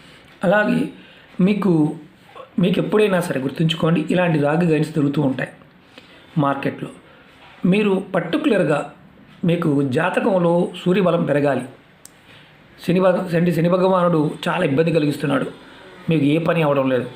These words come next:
ఇలాంటి రాగి కాయని కనుక దొరికినప్పుడు ఈ రాగి కాయని తీసుకొని, అంటే మార్కెట్లో దొరుకుతూ ఉంటాయి, పూజా వస్తువులు అమ్మే షాపుల్లో అమ్ముతూ ఉంటారు.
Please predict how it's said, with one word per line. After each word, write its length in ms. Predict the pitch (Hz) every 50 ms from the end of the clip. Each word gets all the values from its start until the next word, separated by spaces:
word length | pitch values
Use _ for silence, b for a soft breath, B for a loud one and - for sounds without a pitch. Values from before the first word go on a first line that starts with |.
| - - -
ఇలాంటి 280 | 151 160 165 165 156
రాగి 320 | 143 135 143 151 208 226 233
కాయని 260 | 202 185 175 175 165
కనుక 200 | 139 143 143 127
దొరికినప్పుడు 480 | 123 131 131 156 151 131 - 135 123 120 - - - - -
ఈ 80 | 165 147
రాగి 300 | 135 131 135 151 175 170
కాయని 220 | 165 165 147 143
తీసుకొని, 400 | 131 127 127 127 - 147 143 156 - -
అంటే 420 | - - - - - - - 165 -
మార్కెట్లో 460 | 139 131 139 143 143 - 160 160 151
దొరుకుతూ 300 | 135 139 139 135 - 143
ఉంటాయి, 380 | 143 139 135 - - - - B B B B B - -
పూజా 220 | 165 165 180 185
వస్తువులు 340 | 175 175 170 175 180 160 151
అమ్మే 140 | 151 147 147
షాపుల్లో 500 | - - 151 143 - 165 151 147 143 131
అమ్ముతూ 340 | 131 - 147 139 139 139 143
ఉంటారు. 420 | 139 131 123 135 131 135 160 -